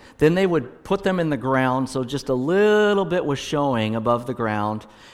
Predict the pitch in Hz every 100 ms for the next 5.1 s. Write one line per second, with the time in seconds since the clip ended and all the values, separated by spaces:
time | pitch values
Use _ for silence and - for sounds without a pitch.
0 | - - 131 147 143 131 - 214 226 156
1 | 135 123 120 131 147 147 135 107 95 85
2 | 82 - - - _ 120 117 123 135 117
3 | 127 139 110 87 85 - - - - 147
4 | 151 147 143 147 180 180 165 151 151 139